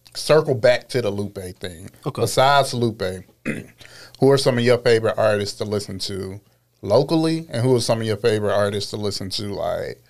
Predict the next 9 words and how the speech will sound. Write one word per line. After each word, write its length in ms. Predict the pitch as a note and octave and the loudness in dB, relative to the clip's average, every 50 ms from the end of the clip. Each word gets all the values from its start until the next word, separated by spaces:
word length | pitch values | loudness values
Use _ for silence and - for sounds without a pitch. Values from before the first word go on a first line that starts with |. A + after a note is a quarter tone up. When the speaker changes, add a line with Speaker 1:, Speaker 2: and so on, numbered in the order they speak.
| _ _ _ _ _ - | _ _ _ _ _ -6
Speaker 1:
like, 160 | G#2+ F#2+ - | -6 -6 -6
the 80 | F#2+ | -8
mainstream? 760 | F#2 G#2 G#2+ G#2+ G2+ G2+ F#2+ - - - - - - - A#1+ D2+ | -6 -4 -4 -2 -2 -4 -6 -8 -10 -12 -14 -16 -16 -14 -10 -8
Uh, 200 | D2+ B1+ B1+ D2+ | -8 -6 -6 -8
it's 140 | G2 - - | -8 -4 -4
like, 160 | G#2 F#2+ - - | -4 -4 -4 -6
of 160 | - A2+ G2+ | -6 -2 2
all 220 | A2 A2+ A2+ G#2+ | 4 6 6 6
time, 400 | G#2 - A2 G2+ F#2+ F#2+ G2 G2+ | 4 2 -2 -4 -4 -6 -8 -12